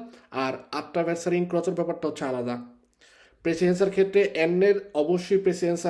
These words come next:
আছে এর এর উপরে, কিন্তু এর এর উপরে প্রেসিডেন্সা থাকলেও সে সবার আগে যেতে পারবে না, কারণ যখনই প্রেসিডেন্সা নিয়ে সে সেন্টারে এসে দাঁড়াইলো, তারপরে হচ্ছে কি তার প্রেসিডেন্সা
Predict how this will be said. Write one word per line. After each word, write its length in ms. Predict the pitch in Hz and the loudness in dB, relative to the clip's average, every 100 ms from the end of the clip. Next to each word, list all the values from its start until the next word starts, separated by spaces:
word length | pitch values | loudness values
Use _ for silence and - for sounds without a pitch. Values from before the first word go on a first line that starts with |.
| 165 | -2
আছে 160 | 160 196 202 147 | 0 0 0 -2
এর 100 | 156 165 | 0 0
এর 80 | 160 170 | 0 -2
উপরে, 260 | 160 139 107 - _ _ _ - | 2 2 2 -6 _ _ _ -2
কিন্তু 240 | 170 170 180 - 160 | -2 2 2 4 2
এর 80 | 175 | 6
এর 60 | 185 | 4
উপরে 260 | 185 190 | 6 4
প্রেসিডেন্সা 400 | 190 175 175 185 185 | 4 2 2 0 0
থাকলেও 280 | 175 180 165 131 | -2 0 0 0
সে 100 | - 160 | -2 -4
সবার 300 | - 143 147 | -2 0 2
আগে 100 | 147 147 | 0 -2
যেতে 120 | 160 | -2
পারবে 180 | 160 127 | 0 0
না, 100 | 123 | -4
কারণ 240 | 117 135 139 | -4 -4 -2
যখনই 440 | 147 156 175 190 202 202 - _ - | -2 0 4 6 6 2 -14 _ -2
প্রেসিডেন্সা 540 | 170 160 175 175 180 180 | -2 0 2 2 2 2
নিয়ে 240 | 180 180 | 4 4
সে 180 | 147 160 147 - | 2 0 -2 0
সেন্টারে 320 | 160 160 180 175 | -2 0 2 2
এসে 120 | 185 | 2
দাঁড়াইলো, 480 | 160 156 143 127 160 202 - _ _ _ 131 | 2 4 4 4 2 0 -6 _ _ _ -2
তারপরে 320 | 143 156 165 | -2 0 0
হচ্ছে 180 | 175 180 | 2 0
কি 60 | 160 | -2
তার 180 | 139 139 - | -2 -2 0
প্রেসিডেন্সা 400 | 156 165 160 | 0 0 2